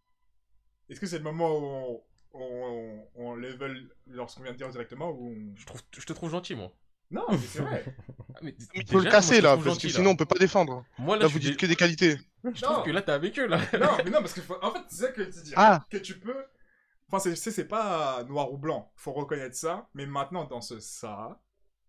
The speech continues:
Speaker 1: comment c'est utilisé, tu vois ? Genre en mode
Speaker 3: C'est l'e-, l'exécution qui dérange.
Speaker 1: Mais c'est plus que l'exécution, c'est comment c'est amené, comment c'est maintenu et comment c'est retiré de l'histoire, tu vois.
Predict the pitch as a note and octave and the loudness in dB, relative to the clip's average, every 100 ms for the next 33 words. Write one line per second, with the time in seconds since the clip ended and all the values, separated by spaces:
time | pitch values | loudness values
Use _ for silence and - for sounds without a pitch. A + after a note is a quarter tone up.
0 | _ _ _ _ _ _ D3+ E3 E3+ D#3+ | _ _ _ _ _ _ -4 -4 -2 -6
1 | D#3+ D#3+ F3 F3 - B2 G2+ - _ _ | -6 -10 -4 -4 -6 -14 -16 -18 _ _
2 | _ _ - - - B2+ D3+ D#3 E3+ D3+ | _ _ -20 -20 -8 -4 -4 -2 -2 -2
3 | C3+ - F3 F#3+ F3+ E3+ F#3 G3 G#3 F#3 | -8 4 8 8 6 4 8 8 6 2
4 | A3+ G#3 F#3+ G#3 F#3+ C#3+ _ - - _ | 2 4 8 8 8 0 _ -20 -20 _
5 | _ A#2+ C#3 C#3+ C3+ D3+ D3+ - C#3 B2+ | _ -14 -10 -10 -8 -12 -12 -12 -12 -12
6 | C3+ D#3+ A#3 G#3+ A#2+ G2+ C3+ C3+ C#3 C3 | -16 -12 -6 -6 -6 -8 -10 -10 -10 -8
7 | C#3 D#3 F#3 F#3 C3+ C3+ C3+ B2+ B2+ C3+ | -8 -4 -4 -4 -8 -8 -10 -10 -10 -10
8 | C#3+ D3 D3+ E3+ E3+ C#3+ C#3 C3+ C3+ C3+ | -12 -10 -10 -8 -8 -8 -8 -10 -10 -14
9 | A#2+ C3 C#3 C#3+ C#3 B2 B2+ G3 F3 - | -16 -16 -16 -14 -14 -14 -14 -10 -10 -10
10 | A#2+ A2+ | -16 -16